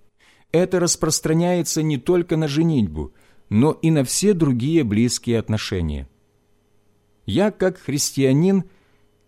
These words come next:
не хотел бы соединить мое имя в одной фирме с безбожным человеком, так как вольно или невольно я тоже несу ответственность за его грехи перед Богом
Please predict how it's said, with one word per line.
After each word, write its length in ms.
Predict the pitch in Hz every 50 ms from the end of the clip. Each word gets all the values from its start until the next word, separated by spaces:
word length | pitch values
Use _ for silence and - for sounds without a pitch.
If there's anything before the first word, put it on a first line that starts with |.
| -
не 120 | - 110 135
хотел 400 | - 175 165 - - 220 220 208
бы 140 | 175 175
соединить 640 | 165 - - 165 160 156 143 147 160 170 202 185 -
мое 240 | 147 147 151 156 147
имя 540 | 131 - - 175 190 190 180 170 160 147 - _
в 160 | - - 95 127
одной 280 | 131 131 165 170 151
фирме 540 | 123 - - 170 185 180 170 170 170 165 - - - - _ _ _ _ -
с 120 | 95 85
безбожным 560 | - - 143 131 135 147 165 151 139 151 151
человеком, 680 | 135 - - 139 135 131 117 110 90 - 85 76 69 65 _ _ _ _ _ _ _ _ _ _ _ _ _ _ -
так 320 | - 180 190 185 190 -
как 260 | - 170 160 - -
вольно 520 | 110 98 98 123 151 160 160 156 156 147 135
или 260 | - - 135 139 139
невольно 640 | 135 131 127 120 135 170 185 185 180 175 175 165 156 - _ _ _ _ _ _ -
я 220 | - 95 143 147
тоже 340 | 147 - 190 214 202 202 196
несу 320 | 185 170 147 - - 190
ответственность 1040 | 190 170 - - 120 143 185 202 196 - - - 175 175 175 170 156 - - - _
за 220 | - 110 92 101 131
его 240 | 147 156 160 208 202
грехи 340 | 151 147 151 - - 180
перед 320 | 165 - - 143 131 131 101
Богом 520 | 85 82 113 147 160 156 156 151 147 -